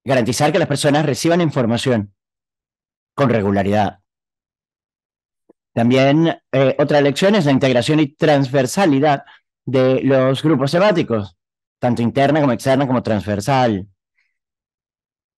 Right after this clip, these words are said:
Porque los clústeres son los que trabajan de manera más cercana con los socios implementadores, quienes a su vez trabajan con las comunidades.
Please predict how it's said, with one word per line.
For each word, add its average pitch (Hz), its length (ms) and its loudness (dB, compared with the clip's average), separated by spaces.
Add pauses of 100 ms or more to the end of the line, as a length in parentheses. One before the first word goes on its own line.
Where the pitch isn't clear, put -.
(240)
Porque 135 440 -2
los 123 460 -4 (460)
clústeres 147 560 -2 (1080)
son - 600 -6 (500)
los 135 400 0
que 139 140 -4
trabajan 156 440 2
de 151 100 0
manera 139 260 2
más 165 140 0
cercana 160 380 -2
con 135 200 0
los 120 100 -2
socios 147 440 -2
implementadores, 117 960 0 (2000)
quienes 120 260 -2
a 117 80 -2
su 120 120 -2
vez 120 140 0
trabajan 131 300 0
con 123 140 0
las 107 100 -4
comunidades. 104 720 -2